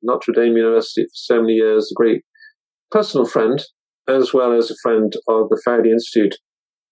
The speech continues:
uh, since its beginning here in Cambridge in two thousand and six. Father McMullen expresses the teleology of evolutionary history so well, and I quote,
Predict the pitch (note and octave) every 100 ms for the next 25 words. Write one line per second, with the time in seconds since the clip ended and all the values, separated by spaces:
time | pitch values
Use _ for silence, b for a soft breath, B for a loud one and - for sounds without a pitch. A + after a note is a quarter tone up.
0 | _ - A#2 G#2 G#2+ - D3+ A#2+ - C3
1 | F3 G#2+ G2+ A2+ G2+ - A2 A2+ G#2+ G2
2 | - - A2 G#2 G#2 G#2 G2 G#2 G#2+ -
3 | - - - - - _ _ _ _ B
4 | B B B _ _ _ - F3 D#3 D3+
5 | F3 D3+ B2+ - - G#3+ - A#2+ G2 A#2+
6 | A#2 - B2 B2+ C3+ B2+ B2 A2+ A2 A#2+
7 | A2 A2+ A#2 A2+ A2+ A#2 - G#2+ G#2+ G2+
8 | - - A2+ A2+ A#2+ G#2 - A2+ A2+ G#2
9 | G2 G#2+ G#2+ - - -